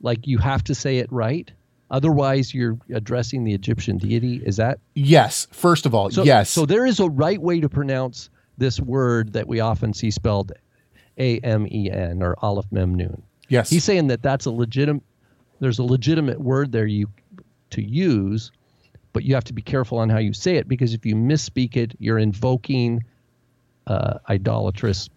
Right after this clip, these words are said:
Speaker 1: system.
Speaker 2: That's correct, but listen to the, okay, but what really baffles my mind on this,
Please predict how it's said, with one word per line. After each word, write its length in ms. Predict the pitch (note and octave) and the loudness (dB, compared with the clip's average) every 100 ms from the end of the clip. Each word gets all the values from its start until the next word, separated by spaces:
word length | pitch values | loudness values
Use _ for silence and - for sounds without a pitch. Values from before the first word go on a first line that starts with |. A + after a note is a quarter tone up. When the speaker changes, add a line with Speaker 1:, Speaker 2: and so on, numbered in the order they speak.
| _ _ - | _ _ -4
Speaker 1:
system. 420 | A2+ - - A2 | -2 -2 -4 -6
Speaker 2:
That's 300 | A2+ A#3+ D4+ | 2 2 2
correct, 260 | - C4 - | 0 0 0
but 100 | - | 0
listen 320 | G3 A#3 E4+ | 0 0 -2
to 120 | C#4 | -2
the, 360 | F#3 C#3 - D3+ | -4 -4 -4 -2
okay, 300 | D#3+ D3+ A#2 | 0 2 2
but 180 | A2+ D3 - - - | 0 -4 -4 -12 -8
what 220 | F3 F3 E3+ | -2 0 0
really 340 | C#3+ G3+ D#4 | -2 0 0
baffles 500 | - B2+ B2+ C#3+ B2 | 2 4 4 4 2
my 120 | A#2+ A2 | 2 2
mind 320 | G#2 G#2 G2+ | 2 0 -2
on 160 | F#2+ | -4
this, 360 | F#2+ G2+ - | -6 -8 -12